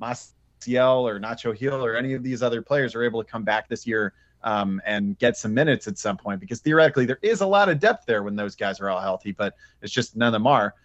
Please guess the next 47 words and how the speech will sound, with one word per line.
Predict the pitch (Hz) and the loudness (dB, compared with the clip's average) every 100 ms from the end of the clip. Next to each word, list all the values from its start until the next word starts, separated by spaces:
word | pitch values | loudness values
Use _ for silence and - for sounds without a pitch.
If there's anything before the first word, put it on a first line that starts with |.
| _ _ | _ _
Um, | 110 107 101 98 - | -2 0 0 -2 -6
or | 113 107 107 | -6 -4 -2
obviously | 107 113 - 120 | -2 -2 0 0
Noel | 120 127 | 2 2
Buck | 120 156 - | 4 4 2
when | 107 | -6
he | 113 | -8
comes | - 107 - | -8 -10 -4
back. | 107 104 95 _ _ _ _ | -2 -2 -4 _ _ _ _
Um, | 110 107 104 101 | -6 -4 -4 -6
so | - 131 | 0 2
Blessing, | 107 175 190 196 170 139 - _ _ _ | 4 4 2 2 0 -2 -4 _ _ _
you | - _ _ _ | -20 _ _ _
know, | 127 | 0
I, | 127 151 | 2 2
he's | 143 156 139 | -2 -6 0
not | 196 | 0
a | 165 | 0
penciled | 151 156 135 127 | -2 -6 -6 -6
in | 113 | -6
starter, | - 147 147 123 101 | -4 0 2 0 -4
but | 160 | -2
I | 185 | -2
think | 214 247 | -2 -8
he | 233 | -8
could | 180 | -8
still | - 202 | -2 -2
have | 175 160 | -2 -4
a | |
very | 147 165 | -4 -4
important | 139 156 123 | -4 -6 -4
role | 131 131 | -2 -2
on | |
the | 107 | -4
team. | - 160 - _ _ 170 127 104 | -12 -16 -18 _ _ -8 -6 -6
And | 107 110 | -8 -8
I | 107 | -6
think, | 120 147 - _ _ _ | -4 -4 -6 _ _ _
you | 139 | 0
know, | 151 | 0
his | 147 | -2
form | - 190 202 143 123 _ _ _ | -2 2 4 4 0 _ _ _
could | - 170 | 0 0
turn | 135 165 | 0 -2
around. | 123 139 131 104 110 | 2 2 2 0 -4
He's, | 123 151 | -8 -8
he's, | 147 143 147 - | -8 -10 -10 -12